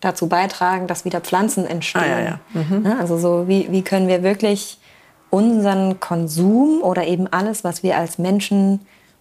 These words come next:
Speaker 1: tun und produzieren, wirklich so zu Ende denken,
Speaker 2: Mhm.
Speaker 1: dass es am Ende mehr
Speaker 2: Mhm. Mehr
Speaker 1: Schöne
Speaker 2: Wert.
Speaker 1: schafft, mehr
Speaker 2: Mhm.
Speaker 1: Wert, mehr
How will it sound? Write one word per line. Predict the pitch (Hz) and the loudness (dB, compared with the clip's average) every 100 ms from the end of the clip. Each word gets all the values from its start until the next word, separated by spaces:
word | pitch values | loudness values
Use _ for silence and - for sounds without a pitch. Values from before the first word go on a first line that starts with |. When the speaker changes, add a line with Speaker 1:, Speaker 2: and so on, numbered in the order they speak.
| _ | _
Speaker 1:
tun | - 208 233 285 285 | -2 2 4 4 2
und | 190 - | -2 -4
produzieren, | 175 175 - 190 226 247 254 302 330 - | -4 -4 0 2 4 2 2 -4 -10 -4
wirklich | 170 196 190 - | -2 0 -2 0
so | 170 214 254 | 2 2 0
zu | - | -4
Ende | 294 202 233 214 | -4 0 0 0
denken, | 185 175 175 185 175 | -2 -2 -6 -6 -6
Speaker 2:
Mhm. | 165 185 220 - _ - - - _ | -4 -2 -4 -8 _ -20 -20 -20 _
Speaker 1:
dass | 185 170 | -10 -6
es | 185 - | -6 -4
am | 180 | -6
Ende | 180 185 185 180 175 - _ _ - | -2 -2 -2 -2 -6 -10 _ _ -4
mehr | 170 175 180 180 180 175 | -2 0 0 0 0 0
Speaker 2:
Mhm. | 185 202 202 - | 0 -2 -4 -6
Mehr | 170 170 | 0 4
Speaker 1:
Schöne | 214 | 6
Speaker 2:
Wert. | 214 165 | 4 2
Speaker 1:
schafft, | 175 175 - - | 0 -6 -8 -4
mehr | 175 185 180 | 0 2 2
Speaker 2:
Mhm. | |
Speaker 1:
Wert, | 185 190 180 185 | 2 2 0 -2
mehr | 185 175 175 180 | 0 2 2 0